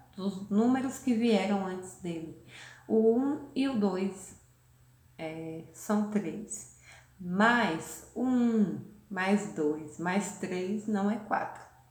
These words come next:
né? Então, assim, o três, ele é único, ele é o número da manifestação.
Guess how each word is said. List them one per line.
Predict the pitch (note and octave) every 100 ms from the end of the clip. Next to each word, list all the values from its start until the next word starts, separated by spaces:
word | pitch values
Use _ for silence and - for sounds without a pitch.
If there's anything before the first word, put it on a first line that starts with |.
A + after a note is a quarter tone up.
| _ - - - _ -
né? | E3 E3+
Então, | F#3+ - F#3+ G#3
assim, | G#3 G3 E3 - - - - -
o | C4
três, | C4 B3+ C4+ C#4 B3+
ele | C4 B3+
é | B3+
único, | C4 A3+ G#3 F#3 G3+
ele | G3+
é |
o | G#3+
número | G#3+ A3 A#3 A#3
da | G#3+ G#3
manifestação. | G3 G3+ G#3 G3 F#3+ - G3+ - - - D3+ D3